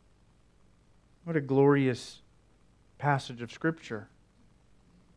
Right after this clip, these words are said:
"I will be their God, and they will be my people.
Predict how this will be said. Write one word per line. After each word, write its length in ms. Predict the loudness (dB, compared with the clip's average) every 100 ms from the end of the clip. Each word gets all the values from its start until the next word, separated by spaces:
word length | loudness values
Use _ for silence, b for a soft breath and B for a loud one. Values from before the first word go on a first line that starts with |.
| _ _ _ _ -20 _ _ _ _ _ _ _ _
"I 140 | 0 2
will 160 | 2 0
be 180 | -2
their 180 | -2 -2
God, 480 | 0 2 4 4 0
and 120 | -2
they 140 | -2 -2
will 140 | -4
be 140 | -4
my 200 | -2 -2
people. 560 | -4 -6 -6 -6 -8 -8